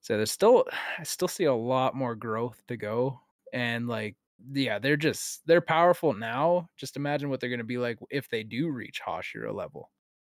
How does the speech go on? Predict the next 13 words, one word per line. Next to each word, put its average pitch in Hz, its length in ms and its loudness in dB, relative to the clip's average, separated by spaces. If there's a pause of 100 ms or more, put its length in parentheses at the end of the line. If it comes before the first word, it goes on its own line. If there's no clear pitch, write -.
(960)
And, 127 120 2
like, 120 240 2 (320)
I 143 60 4
don't 202 200 4
know 196 240 6
the 156 140 2
standings 156 800 0
of 156 120 -4
the 156 100 0
Hashira, 160 520 0
like, 120 240 0 (180)
power-wise, 147 880 2
like, 113 220 -4